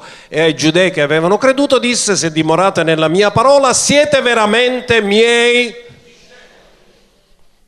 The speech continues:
Conoscerete la verità e la verità vi farà liberi." Quindi ha detto: "Voi avete fatto il passo fondamentale, avete creduto che sono io. Ora che sapete chi sono io,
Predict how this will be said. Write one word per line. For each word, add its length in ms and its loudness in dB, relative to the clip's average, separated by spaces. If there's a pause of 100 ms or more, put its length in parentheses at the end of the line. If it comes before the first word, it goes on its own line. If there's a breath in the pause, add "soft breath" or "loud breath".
(200)
Conoscerete 680 -4
la 120 -8
verità 600 -4
e 100 -10
la 120 -4
verità 420 -6
vi 140 -12
farà 500 -8 (280)
liberi." 640 -14 (2000 loud breath)
Quindi 160 -2
ha 60 0
detto: 280 -4
"Voi 140 -2
avete 220 -2
fatto 240 -2
il 80 -4
passo 280 -4
fondamentale, 600 -2
avete 260 -2
creduto 400 -2
che 100 -6
sono 280 -4
io. 340 -6 (380 loud breath)
Ora 280 0
che 120 -4
sapete 480 -2
chi 100 -10
sono 300 0
io, 840 -2